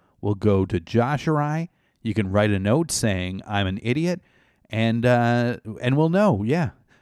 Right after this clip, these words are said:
Uh, from that page, too, you also get a tax break 'cause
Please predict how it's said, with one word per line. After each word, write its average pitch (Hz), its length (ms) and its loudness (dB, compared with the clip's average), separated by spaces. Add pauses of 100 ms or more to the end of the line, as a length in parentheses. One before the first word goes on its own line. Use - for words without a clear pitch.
(340)
Uh, 107 320 0 (340)
from 147 180 2
that 151 160 -8
page, 170 280 -4
too, 196 120 0
you 139 200 2
also 151 240 0
get 151 180 -6 (100)
a 139 220 -4
tax 135 420 -10
break 95 320 -4
'cause 95 200 -12